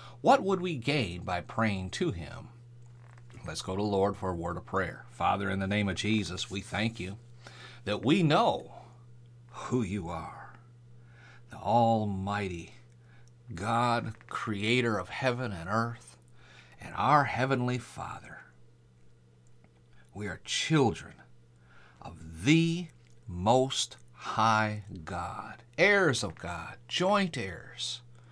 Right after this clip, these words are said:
with Jesus of all things. And Father, we thank you for that. We thank you for the privilege of being in the body of Christ.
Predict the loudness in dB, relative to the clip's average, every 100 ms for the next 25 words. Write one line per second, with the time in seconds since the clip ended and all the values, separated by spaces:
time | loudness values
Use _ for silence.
0 | -20 -20 -20 -14 -14 -8 0 2 2 0
1 | -4 -6 -2 -2 -2 -8 -12 -12 -14 -18
2 | -16 -14 -14 -16 -20 -20 -20 -20 -20 -18
3 | -14 -2 0 2 2 0 -2 -6 -4 -2
4 | -2 -8 -14 -14 -12 -12 -4 -4 -4 -4
5 | -2 -2 -4 -6 -6 -6 -6 -2 -2 -4
6 | -8 -10 -4 -4 -2 0 0 -2 -2 -4
7 | -2 -6 -8 -12 -14 -14 -14 -16 -16